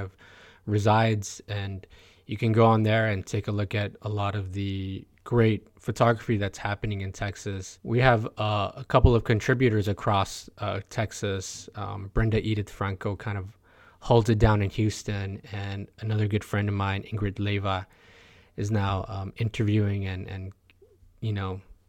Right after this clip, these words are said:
contributing resources from the El Paso, Ciudad Juarez region, you know, which,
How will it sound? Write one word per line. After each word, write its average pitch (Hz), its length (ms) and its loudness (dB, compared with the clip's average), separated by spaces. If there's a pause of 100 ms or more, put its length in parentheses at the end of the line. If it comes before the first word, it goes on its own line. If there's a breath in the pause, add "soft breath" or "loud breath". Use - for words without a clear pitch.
(720)
contributing 117 520 2
resources 107 680 0
from 101 260 -4
the 98 340 -4
El 101 140 -6
Paso, 98 520 -4
Ciudad 101 400 -4
Juarez 98 420 -4
region, 104 340 -2 (160)
you 95 80 -8
know, 95 160 -6
which, 95 300 -12